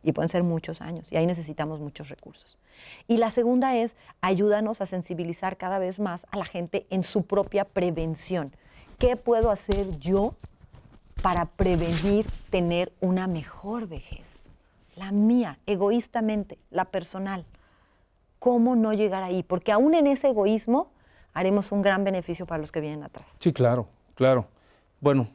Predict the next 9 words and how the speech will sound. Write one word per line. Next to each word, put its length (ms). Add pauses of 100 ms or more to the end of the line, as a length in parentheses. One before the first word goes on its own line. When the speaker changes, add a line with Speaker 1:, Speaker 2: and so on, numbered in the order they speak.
(320)
Speaker 2:
se 100
nos 420
va 60
el 80
tiempo 300
rapidísimo. 1120 (580)
Nada 240
más 220
aprovechar, 640